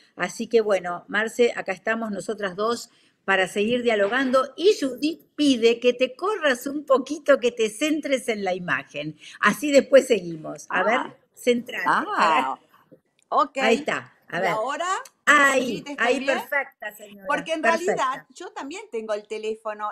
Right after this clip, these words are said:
Speaker 2: y recibo las cosas de Judith, pero me parece como una mala educación, eh, bajar la vista y mirar lo que están
Speaker 1: Horrible.
Speaker 2: escribiendo. Pero bueno, le quiero decir al público que si vas por
Speaker 1: Alguna
Speaker 2: la
Speaker 1: de las dos
Speaker 2: cabeza,
Speaker 1: lo tiene
Speaker 2: es
Speaker 1: que
Speaker 2: para
Speaker 1: hacer.
Speaker 2: seguir un, es para seguir
Speaker 1: Sí.
Speaker 2: un poco las indicaciones de la producción.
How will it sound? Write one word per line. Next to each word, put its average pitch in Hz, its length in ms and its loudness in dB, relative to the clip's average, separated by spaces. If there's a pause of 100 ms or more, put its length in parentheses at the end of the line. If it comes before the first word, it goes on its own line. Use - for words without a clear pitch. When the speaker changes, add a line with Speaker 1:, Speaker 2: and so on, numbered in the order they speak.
Speaker 2:
y 226 100 -4
recibo 220 460 -10
las 202 140 -10
cosas 214 340 -12
de 202 140 -6
Judith, 190 400 -6
pero 220 200 0
me 220 140 -4
parece 277 480 -6
como 254 200 -6
una 254 180 -4
mala 262 200 -2
educación, 277 800 -4 (420)
eh, 220 340 4
bajar 226 380 -4
la 254 140 -2
vista 285 380 -8
y 269 80 -8
mirar 233 260 -2
lo 254 60 8
que 269 60 10
están 277 120 0 (140)
Speaker 1:
Horrible. 254 200 2
Speaker 2:
escribiendo. 226 460 -4
Pero 214 160 -6
bueno, 196 300 -4
le 202 100 -8
quiero 262 220 -8
decir 254 280 -6
al 254 160 -6
público 285 640 -6 (320)
que 220 140 -2
si 220 160 -6
vas 220 80 6
por 233 80 6
Speaker 1:
Alguna 294 280 4
Speaker 2:
la 294 60 6
Speaker 1:
de 285 80 8
las 269 200 2
dos 294 100 4
Speaker 2:
cabeza, 302 200 2
Speaker 1:
lo 285 60 -6
tiene 269 220 0
Speaker 2:
es 269 60 -4
Speaker 1:
que 262 100 -2
Speaker 2:
para 247 140 0
Speaker 1:
hacer. 254 160 -2
Speaker 2:
seguir 247 240 -4
un, 254 140 -12 (1160)
es 285 160 -2
para 269 260 -4
seguir 262 200 -6
Speaker 1:
Sí. - 60 4
Speaker 2:
un 262 160 -6
poco 247 220 -6
las 226 220 -6
indicaciones 214 600 -8
de 220 80 -8
la 185 140 -4
producción. 147 800 -8